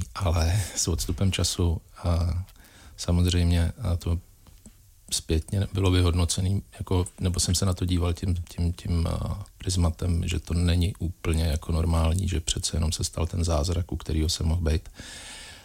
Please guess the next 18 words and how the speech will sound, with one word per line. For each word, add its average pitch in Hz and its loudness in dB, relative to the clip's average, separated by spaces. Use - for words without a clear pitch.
Ale 90 6
myslím 90 4
si, - 0
že - -2
každá, 95 2
každá 95 4
revoluce 92 2
vlastně 90 0
jako 87 0
přináší 90 0
určitý 90 -2
šance 90 2
a 98 -2
když 95 -2
je 92 -2
člověk 95 0
ve 92 2
správnou 95 2